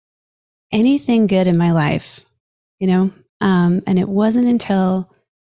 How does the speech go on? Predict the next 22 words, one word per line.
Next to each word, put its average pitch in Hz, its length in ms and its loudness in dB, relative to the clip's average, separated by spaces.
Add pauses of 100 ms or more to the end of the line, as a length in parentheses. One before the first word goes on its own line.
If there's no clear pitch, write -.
(920)
I 247 60 -4
got 254 140 2
into 233 160 2
high 220 220 0
school 185 600 0 (680)
where 190 540 0
I 190 120 -2
found, 190 840 0 (640)
um, 175 320 0
a 170 80 0
possible 196 480 -2
place 180 320 -2
that 165 100 -4
I 160 100 0
could 170 180 -8
go. 156 260 -4 (840)
So - 140 -2
I 208 80 2
went 262 140 2
to 247 60 -6
public 220 320 -2
school, 175 500 -2